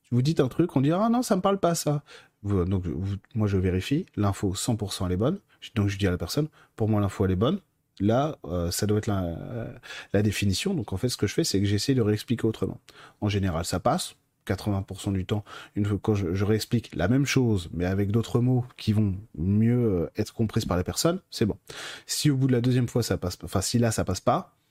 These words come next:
je dis à la, toujours à la personne, laisse tomber. Parce que là, je sais que l'info est bonne, cent pour cent. Je laisse tomber, tu verras à un moment donné dans la séance, euh, tu diras un truc, je te dirai, bah, tu vois, c'est de ça dont je te parlais. Sauf que là, tu l'as dit avec tes mots.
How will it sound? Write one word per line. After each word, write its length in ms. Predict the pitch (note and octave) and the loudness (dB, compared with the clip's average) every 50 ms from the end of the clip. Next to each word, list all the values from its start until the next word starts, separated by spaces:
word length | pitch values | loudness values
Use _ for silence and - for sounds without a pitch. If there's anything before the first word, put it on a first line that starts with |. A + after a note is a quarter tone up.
| _ _ _ - A2 | _ _ _ -8 -4
je 200 | G#2 G2+ G2+ G2 | -2 -2 -2 -2
dis 240 | G2+ B2+ C#3+ D3+ | 0 2 2 2
à 60 | C3 A2 | 4 2
la, 80 | G#2 | 0
toujours 320 | - - E3 D#3+ F3 F3 D#3 | 0 2 0 2 2 2 2
à 20 | |
la 60 | C3+ | 2
personne, 360 | - C3 B2 - E3 D#3+ C#3+ | 0 -2 -2 0 0 0 2
laisse 200 | A#2 B2 C#3+ - | 2 2 0 0
tomber. 260 | - C3+ A2+ G2 D#2 - _ | 0 0 0 0 0 -4 _
Parce 100 | - G2+ | -8 -2
que 80 | - C#3+ | 0 2
là, 80 | E3 | 2
je 80 | D#3 B2+ | 2 2
sais 140 | A#2+ - G3+ - | 2 2 2 2
que 60 | - | 2
l'info 220 | A2 G#2 - A2+ | 0 2 2 2
est 60 | G2+ | 2
bonne, 200 | F#2 E2+ D#2+ E2+ | 2 0 -2 -4
cent 200 | - - - C3+ | -6 -4 -4 -2
pour 120 | A#2+ A2 - | 0 -2 -2
cent. 140 | - - - - - - - - | -4 -10 -14 -14 -14 -16 -16 -8
Je 120 | - A2 | -2 -2
laisse 120 | B2 D3+ - | -2 0 2
tomber, 280 | - C#3 B2 C#3 B2+ | 2 2 2 2 0
tu 140 | - - D3+ | 0 2 2
verras 160 | D3 D3 F3+ | 2 2 2
à 20 | F3+ | 2
un 20 | |
moment 240 | D#3+ D3 C#3+ C#3 C3 | 4 4 4 4 4
donné 220 | B2+ B2 D3+ G#3 | 4 4 4 4
dans 100 | G#3+ C#3+ | 2 2
la 80 | A#2+ A2+ | 2 2
séance, 440 | - - G2+ A2+ D#3 F#3+ - - - _ - - | 2 2 2 2 2 0 -2 -6 -12 _ -2 0
euh, 260 | A2 G#2+ G2+ G2+ G2+ - | 2 2 4 2 0 -2
tu 140 | - - C#3 | -2 -2 2
diras 220 | C3+ C3+ B2+ A#2+ | 2 2 4 4
un 100 | A#2 A2 | 2 2
truc, 240 | - - F3 G3 - | 2 0 0 0 0
je 60 | - | 0
te 100 | - A2 | 0 2
dirai, 160 | G#2+ G#2+ B2 | 2 4 4
bah, 80 | B2+ A2 | 2 0
tu 140 | - - C3 | 0 -2 -2
vois, 80 | D3+ | -2
c'est 160 | D3 - A2 | -2 -2 -4
de 20 | - | -2
ça 140 | - A#2 A2+ | -2 0 0
dont 80 | G#2+ | -2
je 80 | G2+ - | -2 -4
te 60 | G#2 | -8
parlais. 260 | - F2+ E2 F2+ G2 - | -8 -8 -10 -10 -10 -10
Sauf 220 | - - A#2 - | -6 -6 -6 -4
que 80 | - G#2+ | -2 -2
là, 100 | A2 A2 | -2 0
tu 140 | - A#2+ | 0 0
l'as 80 | G#2 G2+ | 0 2
dit 120 | G#2+ G#2+ | 0 -2
avec 140 | G2+ G2 G2 | -4 -4 -4
tes 80 | - F2+ | -6 -6
mots. 160 | E2 - | -8 -8